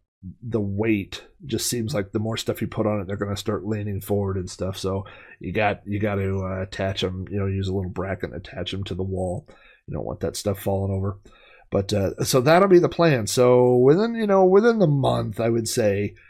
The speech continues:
you're gonna see a different look behind me. Uh, I've got a spot for one of those tables. I don't know where the other table's gonna go. Um, but, uh,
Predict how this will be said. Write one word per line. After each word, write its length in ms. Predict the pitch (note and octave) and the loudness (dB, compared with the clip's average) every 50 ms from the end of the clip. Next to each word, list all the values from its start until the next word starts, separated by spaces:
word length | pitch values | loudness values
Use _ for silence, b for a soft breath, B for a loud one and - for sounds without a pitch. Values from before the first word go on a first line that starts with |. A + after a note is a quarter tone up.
| b b b | b b b
you're 120 | - B2+ | 0 2
gonna 180 | C3+ C3 C3+ B2+ | 2 2 2 2
see 180 | - - C3 | 4 6 6
a 60 | B2+ A#2 | 6 6
different 380 | A2+ C3+ C3 B2+ D3 G#2 G2 | 6 4 6 6 4 2 2
look 280 | A#2+ B2+ B2+ B2 - - | 4 4 4 4 4 0
behind 460 | B2+ A2+ - B2 B2 B2 A#2 A2+ A#2 | 0 0 0 0 0 0 0 0 0
me. 380 | A2+ A2 G#2+ G#2+ G#2+ A2 A2 _ _ b b b b b b b | 0 0 2 2 0 0 -2 _ _ b b b b b b b
Uh, 280 | - - G#2+ G#2 G2+ F#2 | -8 -4 -2 -2 0 0
I've 140 | A2+ C3+ D3 | -2 0 2
got 140 | E3+ D#3 D#3+ | 2 2 4
a 60 | D3 | 2
spot 300 | - - D#3+ C#3 A2+ - | 0 2 4 2 4 4
for 100 | A#2 A2+ | 0 0
one 260 | A2 A2 C3+ D#3+ E3+ | 2 4 4 6 6
of 80 | E3 D#3+ | 8 8
those 200 | D#3 D3+ C#3+ - | 8 6 6 2
tables. 600 | - - D#3 D3 D3 C#3+ D3 D3 D3 C#3+ B2+ C#3 | -2 0 2 4 4 6 6 6 6 6 6 4
I 80 | C3 | 4
don't 140 | C3+ C3+ C3+ | 4 2 0
know 100 | B2+ A#2+ | 0 2
where 140 | B2 A#2+ A2+ | 2 2 4
the 160 | A#2 A2+ A2+ | 2 2 0
other 160 | A2+ A2+ A2+ | 0 -4 -4
table's 420 | A2+ - B2 A2 G#2 G#2+ A2 G#2 G#2 | -4 -2 0 0 2 0 -2 -2 -2
gonna 200 | A2+ G#2 G#2+ G#2 | -4 -4 -4 -4
go. 420 | G2 G2+ G2 G2 F#2+ G2 G#2 - b b b b b b b b b D3+ | -4 -2 -2 0 -2 -2 -2 -4 b b b b b b b b b -6
Um, 680 | - G#2+ G2+ G2+ G#2 G#2 G2+ G2 F#2+ G2 F#2+ F#2+ - - _ _ _ _ _ _ _ _ _ _ _ _ _ _ _ _ - - | -4 -2 -2 -2 -2 -2 -2 -2 -2 -2 -4 -4 -6 -10 _ _ _ _ _ _ _ _ _ _ _ _ _ _ _ _ -20 -16
but, 400 | - G#2+ F#2 G2 G2 G2 - - A2+ | -12 -10 -8 -4 -4 -4 -4 -4 -4
uh, 360 | A2 G2 F#2+ F#2+ F#2+ F#2+ - | -4 -4 -4 -4 -6 -8 -8